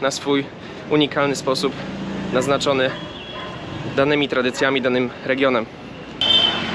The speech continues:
I wychodzimy prosto na ulicę. Chyba tym razem muszę złapać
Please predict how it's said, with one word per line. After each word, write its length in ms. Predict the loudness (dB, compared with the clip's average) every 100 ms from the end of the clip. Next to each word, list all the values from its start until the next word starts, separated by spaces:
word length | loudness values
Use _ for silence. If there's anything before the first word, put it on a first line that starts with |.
| -2 4 8 10 8 6 0 0 0 0 0 0 0 0 0 0 2 2 2 2 2 2 2 4
I 40 | 6
wychodzimy 540 | 6 8 8 10 8 6 4
prosto 560 | 4 2 2 4 4 4 4 6 6 6
na 100 | 8
ulicę. 460 | 8 6 6 4 4 4 4 4 2 2 2 2 6 8 10 8 8 8 8 6 6 6 6 2 2 4 4 4 4 4 2 2 2 4 4 2 2 2 0 0 0 0 -2 -4 -4 -4 -4 -2 -2 -4 -4 -4 -4 0
Chyba 180 | 2 4
tym 160 | 4
razem 260 | 4 4 2
muszę 260 | 2 0
złapać 340 | 0 2 2